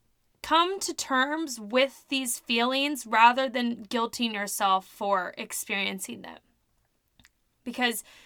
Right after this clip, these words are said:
until we can accept that these are feelings that are coming up and start to wrap our mind around them, again, we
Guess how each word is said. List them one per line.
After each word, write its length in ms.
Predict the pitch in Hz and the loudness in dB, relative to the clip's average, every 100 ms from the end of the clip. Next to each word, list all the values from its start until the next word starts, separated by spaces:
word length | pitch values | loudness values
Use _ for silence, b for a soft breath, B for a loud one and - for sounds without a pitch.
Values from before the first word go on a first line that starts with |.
| B | B
until 540 | - 262 247 285 302 320 | -2 -2 0 4 6 6
we 160 | 311 | 4
can 180 | - 269 | 2 0
accept 840 | 226 - - 294 269 208 - - 233 | -2 -2 2 6 8 6 0 -8 -6
that 160 | 233 | -4
these 240 | 254 247 233 | -4 -2 2
are 180 | 220 | 2
feelings 420 | 240 247 240 233 233 | 2 0 0 0 -2
that 120 | 226 | -2
are 140 | 220 | -2
coming 360 | 214 233 220 226 | -4 -6 -4 -2
up 380 | 190 - 240 _ | 0 -2 -6 _
and 160 | 254 247 | -4 -4
start 280 | - 226 233 | -2 -2 -2
to 280 | - 220 233 | -4 -6 -2
wrap 280 | 214 220 226 | 2 2 2
our 80 | 226 | 0
mind 320 | 240 240 226 | 2 2 0
around 320 | 202 175 180 | -2 -4 -4
them, 320 | - 247 254 b b b b _ | -10 -10 -12 b b b b _
again, 460 | 277 240 320 269 214 | -2 2 2 2 -2
we 200 | 262 | -4